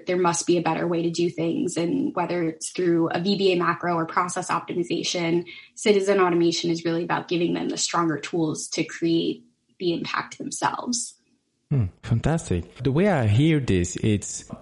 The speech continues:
Speaker 2: there is a lot of collaboration happening between, between you guys, the expert, and also the consumers of those robots.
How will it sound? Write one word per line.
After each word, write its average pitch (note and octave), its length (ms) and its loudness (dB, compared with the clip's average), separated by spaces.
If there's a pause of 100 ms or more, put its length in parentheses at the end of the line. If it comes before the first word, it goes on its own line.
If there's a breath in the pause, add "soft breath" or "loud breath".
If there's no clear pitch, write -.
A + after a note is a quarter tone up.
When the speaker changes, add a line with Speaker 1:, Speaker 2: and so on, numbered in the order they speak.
Speaker 2:
there A#2+ 160 4
is C3 100 4
a B2 60 4
lot A2 260 4
of G#2 140 0
collaboration G2 760 4
happening F2 760 2
between, F#2 560 0 (300)
between G2 340 2
you A2 180 4
guys, A2+ 240 2
the G2 140 0
expert, G2 520 0
and F#2 180 0
also G2+ 280 0
the G2 80 0
consumers G2+ 840 2 (420 loud breath)
of F#2+ 180 -2
those F#2 220 2
robots. F2 600 0